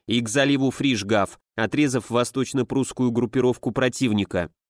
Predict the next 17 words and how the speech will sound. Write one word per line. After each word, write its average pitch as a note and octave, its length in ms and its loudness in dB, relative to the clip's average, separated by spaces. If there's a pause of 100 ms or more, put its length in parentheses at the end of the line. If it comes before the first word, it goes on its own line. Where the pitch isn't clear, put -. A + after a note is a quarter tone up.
отразили C#3+ 520 2
все F3 280 0
попытки C#3+ 480 0
этой B2+ 240 2
группировки B2+ 640 0
прорваться A#2+ 580 0
на A#2 160 2
запад, B2 440 0 (440)
достаточно D#3+ 720 0
было E3 280 4
прикрыть F3 520 2
это C#3 200 0
направление C3+ 720 2
пятидесятой C3 800 0
и A#2 160 0
третьей B2+ 400 0
армиями, A2+ 580 2